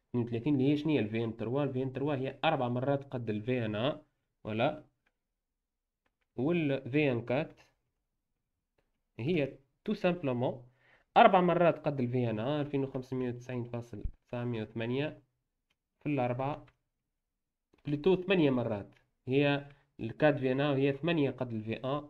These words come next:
هنا، فوالا. دونك فوا ويت إيكال، باش قاوة بريسك ممكن في العشرين في حاجة هكايا. ألفين وخمسمية وتسعين فاصل تسعمية وثمانية فوا ويت. دونك عشرين،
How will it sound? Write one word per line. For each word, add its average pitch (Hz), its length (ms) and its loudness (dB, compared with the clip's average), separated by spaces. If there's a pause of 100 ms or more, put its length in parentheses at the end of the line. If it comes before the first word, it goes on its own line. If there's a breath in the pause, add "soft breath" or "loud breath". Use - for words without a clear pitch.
هنا، 127 380 -4 (240)
فوالا. 113 400 -4 (360 soft breath)
دونك 120 200 -4
فوا 123 220 -4
ويت 143 340 -4 (200)
إيكال، 117 380 -4 (320)
باش - 180 -20
قاوة 151 180 -2
بريسك 147 360 -6
ممكن 135 280 -4
في 120 100 -12
العشرين 110 760 -8
في 98 180 -18
حاجة 101 240 -12
هكايا. - 320 -10 (500 soft breath)
ألفين 139 320 -2
وخمسمية 135 480 -6
وتسعين 120 560 -10
فاصل 113 320 -10 (100)
تسعمية 117 420 -8
وثمانية 147 540 -6 (1300)
فوا 147 160 -2
ويت. 120 300 -8 (1000)
دونك 110 240 -14
عشرين، 143 560 -2